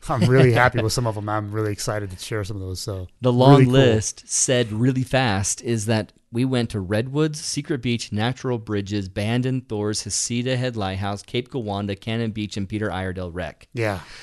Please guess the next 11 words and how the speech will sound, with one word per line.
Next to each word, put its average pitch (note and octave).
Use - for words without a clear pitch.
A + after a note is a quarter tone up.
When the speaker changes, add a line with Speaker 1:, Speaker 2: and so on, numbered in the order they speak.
Speaker 2:
So A#2+
all B2
these C3+
areas C3
we A2
went A2+
through G#2
during A2+
this G#2+
listener G#2
adventure. F2+